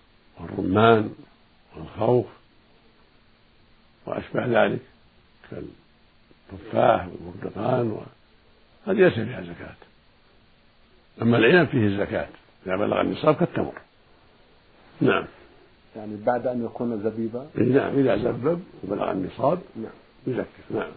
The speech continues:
Speaker 2: بارك الله فيك.
Speaker 1: مم.
Speaker 2: كونه يذكر
Speaker 1: وإذا
Speaker 2: الإنعام.
Speaker 1: خرص ولم يترك وخرص بيع رطبا
Speaker 2: نعم.
Speaker 1: يزكى بالخرص كالتمر.
Speaker 2: كالتمر.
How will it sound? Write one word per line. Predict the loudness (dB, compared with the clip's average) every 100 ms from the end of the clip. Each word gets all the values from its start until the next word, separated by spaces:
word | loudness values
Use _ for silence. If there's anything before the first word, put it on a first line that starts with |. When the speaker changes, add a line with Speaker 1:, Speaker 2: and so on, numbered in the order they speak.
| -20 _ -12
Speaker 2:
بارك | -10 -10 -12 -16
الله | -16 -16 -16
فيك. | -16
Speaker 1:
مم. | -14 -12 -12 -14 -20 _ _ _ -2
Speaker 2:
كونه | 2 2 0 0
يذكر | -2 -4 -4 -2
Speaker 1:
وإذا | 4 6 8 8
Speaker 2:
الإنعام. | 8
Speaker 1:
خرص | 8 8 2 -12
ولم | -10 -8 -8 -6 -4
يترك | -2 0 -2 -6 -20 -12
وخرص | -8 -4 -4 -6 -12 -12 -16 _ _ _ -12
بيع | 0 2
رطبا | 4 2 4 4 2 _ -8
Speaker 2:
نعم. | -6 -6 -8 -20 _ 4
Speaker 1:
يزكى | 4 6 4
بالخرص | 4 0 -6 -8 -18 _ -8
كالتمر. | -4 -2 -4 -6 -20 _ -18
Speaker 2:
كالتمر. | -18 -16 -18